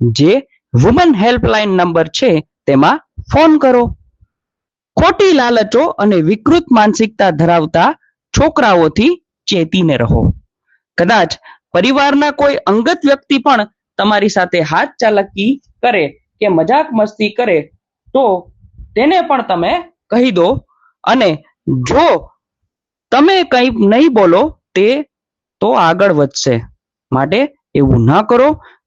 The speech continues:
તેને પણ તમે સ્પષ્ટતા સાથે કહી દો કે "ભાઈ, આવું વર્તન ના કરો."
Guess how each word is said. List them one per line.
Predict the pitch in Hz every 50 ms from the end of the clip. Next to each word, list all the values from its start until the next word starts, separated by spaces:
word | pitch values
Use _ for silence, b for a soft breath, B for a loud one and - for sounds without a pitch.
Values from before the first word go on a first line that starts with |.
| _
તેને | - 175 226 285 311
પણ | - 302 302 -
તમે | 254 247 240 240 247 254
સ્પષ્ટતા | 240 - - - - 277 277 - - 311 262 294 269
સાથે | 233 - 220 208 196 - 214 226 330 330
કહી | - - 196 208 214 175
દો | 151 165 196 - B B B B B B _ _
કે | - 170
"ભાઈ, | 165 185 170 170 190 233 254 - _ _ _ _ _
આવું | - 214 302 359 320 285
વર્તન | 240 202 - 311 359 349 359 330 _ _ _ _ _
ના | 156 165 196 196 170
કરો." | 151 - 127 117 110 - -